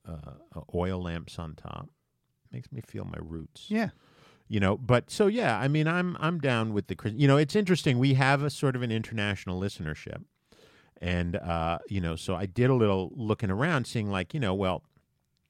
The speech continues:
Speaker 1: we had, uh, there was one tip of the week that we had a couple of weeks ago, a few weeks ago, I guess, that, uh, was pretty straightforward. Take something that works somewhere else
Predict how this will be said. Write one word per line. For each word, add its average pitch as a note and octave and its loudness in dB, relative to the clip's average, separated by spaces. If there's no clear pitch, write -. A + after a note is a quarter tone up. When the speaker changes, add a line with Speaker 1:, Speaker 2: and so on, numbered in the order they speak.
Speaker 1:
we C#3+ 10
had, B2 8
uh, G2 4
there C#3 6
was C3+ 8
one D#3+ 8
tip D#3 6
of C#3 6
the B2+ 6
week C3 6
that G#2 0
we G#2+ 2
had G#2+ 4
a G2 2
couple B2+ 0
of G2+ 4
weeks G2+ 0
ago, F#2 0
a G#2+ -4
few C#3 2
weeks G#2 0
ago, D#2+ -2
I D#2 -2
guess, E2 -4
that, F#2 0
uh, F2 2
was F2+ 0
pretty C#3+ 4
straightforward. F#2 0
Take D#3+ 2
something B2 0
that F#2+ -2
works B2+ 2
somewhere B2 2
else F#2 -2